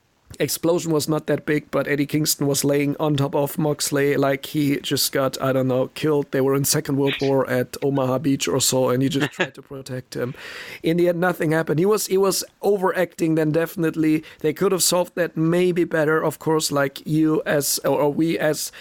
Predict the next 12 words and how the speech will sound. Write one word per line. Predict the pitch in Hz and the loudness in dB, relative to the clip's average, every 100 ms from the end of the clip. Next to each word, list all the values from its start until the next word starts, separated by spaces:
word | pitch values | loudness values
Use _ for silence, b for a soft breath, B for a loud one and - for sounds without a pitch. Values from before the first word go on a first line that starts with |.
| B - | B -4
people | 180 175 | 0 0
standing | - 156 143 | 0 0 0
outside | 139 147 143 147 135 | 0 0 0 -2 0
were | 139 | 0
like, | 135 123 - | 0 0 0
"Yeah, | 117 | -2
they | 120 | 0
could | 120 165 | -2 -4
have | 151 | -4
solved | - - - | -4 -4 -4
it | 143 - | -6 -2
better." | 135 135 | 0 0